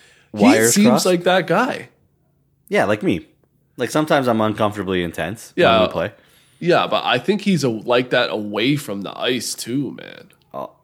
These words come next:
Speaker 2: yeah, you think?
Speaker 1: Well, I, I, I think people have come out and, and said, like, he's, like, like, all business.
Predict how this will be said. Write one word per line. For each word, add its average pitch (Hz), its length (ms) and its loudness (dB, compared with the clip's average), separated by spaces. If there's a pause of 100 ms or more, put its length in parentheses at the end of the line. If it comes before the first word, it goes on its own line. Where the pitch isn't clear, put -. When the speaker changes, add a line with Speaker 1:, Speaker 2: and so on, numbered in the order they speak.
(160)
Speaker 2:
yeah, 151 300 -4
you 135 100 -6
think? 135 300 -6 (100)
Speaker 1:
Well, 214 140 4
I, 117 160 2
I, 120 460 -10 (100)
I 190 60 -4
think 285 220 -4
people 220 240 0
have 151 100 -2
come 139 200 -2
out 147 200 4
and, 110 260 -8
and 110 180 -10
said, 147 380 0
like, 98 140 -2
he's, 120 320 -2
like, 120 340 0
like, 104 240 -8 (140)
all 117 420 4
business. 104 960 -8